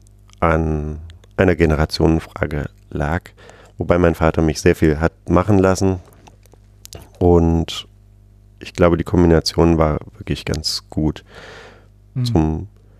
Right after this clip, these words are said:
Speaker 1: Schluss war er dann mit dem Langmut des Alters auch, äh, mit allem einverstanden. Insofern, ähm, haben wir dann auch noch mal richtig Gas geben können, was dann auch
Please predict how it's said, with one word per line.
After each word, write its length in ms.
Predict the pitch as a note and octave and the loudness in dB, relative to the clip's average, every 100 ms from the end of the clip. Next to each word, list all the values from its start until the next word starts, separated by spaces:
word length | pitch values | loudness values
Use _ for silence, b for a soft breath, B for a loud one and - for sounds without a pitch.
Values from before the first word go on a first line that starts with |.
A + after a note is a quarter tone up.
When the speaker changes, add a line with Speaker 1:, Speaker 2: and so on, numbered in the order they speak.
| b b - | b b -4
Speaker 1:
Schluss 300 | A2+ B2 G#2 | 0 0 2
war 180 | G#2 | 4
er 60 | F#2+ | 4
dann 260 | F2+ F2 E2 - - _ G#2+ | 4 2 -2 -8 -20 _ 0
mit 180 | G2+ | 2
dem 120 | G2 F#2 | 4 4
Langmut 420 | F#2+ G2 G2 - | 4 4 2 2
des 140 | E2+ | -4
Alters 400 | D#2 E2+ F2 E2+ | -2 -2 -2 -4
auch, 380 | - D#2 - - - | -6 -10 -10 -18 -10
äh, 100 | - | -4
mit 180 | D#2+ - | -4 0
allem 220 | F2 G2+ | 2 4
einverstanden. 720 | D2+ F2 F2 - E2 D#2+ - D#2 | 2 2 -2 -2 0 0 -2 -4
Insofern, 680 | D2+ D2+ D2+ D2+ D2 D2+ - B B B B B - | -4 -6 -8 -8 -6 -8 -12 B B B B B -12
ähm, 420 | E2+ D2+ D2 C#2+ C#2+ - - - - | -8 -8 -10 -12 -14 -20 -20 -20 -8
haben 160 | - D#2+ | 0 0
wir 100 | D2 | 2
dann 180 | D2 - | -2 -4
auch 140 | - | -4
noch 160 | D#2 E2 | -4 -2
mal 140 | D2+ | -2
richtig 320 | D2 - - | -2 -6 -8
Gas 260 | D2 D2 - | -2 -2 0
geben 220 | D#2 D#2 | -2 -2
können, 380 | - D#2+ D#2+ D#2 B B B B - | 0 0 0 -4 B B B B -2
was 200 | F2+ - | -2 0
dann 220 | G2 F#2 | -2 0
auch 220 | E2 - | -4 -4